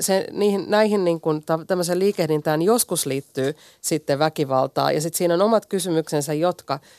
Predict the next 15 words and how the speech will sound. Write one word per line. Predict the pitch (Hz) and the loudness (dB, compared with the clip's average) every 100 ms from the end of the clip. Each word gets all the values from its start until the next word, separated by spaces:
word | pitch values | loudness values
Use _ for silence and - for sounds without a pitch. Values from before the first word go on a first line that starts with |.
| _ | _
sit | - 160 | -8 -2
tavallaan | 151 143 147 143 151 | 0 2 2 2 0
niin | 175 175 | -4 -2
kuin, | 165 | 0
ja | 160 | 0
omat | 185 180 165 | 0 0 0
dynamiikat, | 170 160 147 139 147 139 | 2 2 2 0 -2 -4
jotka | 143 160 | -6 -4
vie | 156 170 | 0 2
sitten | 156 160 - 131 - - - - | 0 -4 -8 -10 -12 -18 -18 -8
tänne, | 139 139 - 160 | -6 -6 -8 0
ohjaa | 175 180 175 147 | 4 4 4 2
sitä, | 139 151 143 135 | 2 -2 -2 -2
että | 139 143 | -2 -6
minkälaisia | 151 143 135 135 - 139 | -6 -4 -2 -2 -4 -6